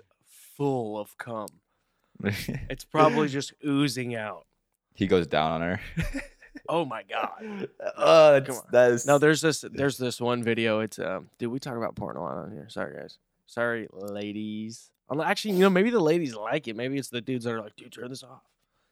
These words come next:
Speaker 2: Yeah,
Speaker 1: Um,
Speaker 2: maybe.
Speaker 1: it's like this chick, she's in this, like, box, and she's, like, her head's out, and you can go up and, like, finger or whatever.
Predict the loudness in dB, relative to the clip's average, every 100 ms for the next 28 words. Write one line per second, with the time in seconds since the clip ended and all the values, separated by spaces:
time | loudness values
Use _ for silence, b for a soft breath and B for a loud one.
0 | _ _ _ _ -2 -2 -2 -6 -12 -8
1 | -6 -4 -4 -6 -2 -2 -2 -4 -4 -4
2 | -4 -2 -4 -2 -4 -6 -10 -8 -2 -2
3 | -2 -8 -20 -20 _ _ _ _ _ _
4 | -8 -8 -6 -6 -8 -8 -6 -4 -2 0
5 | 0 0 0 0 2 4 4 4 -2 -4
6 | -10 -8 -6 -4 -4 -4 -10 -8 -10 -10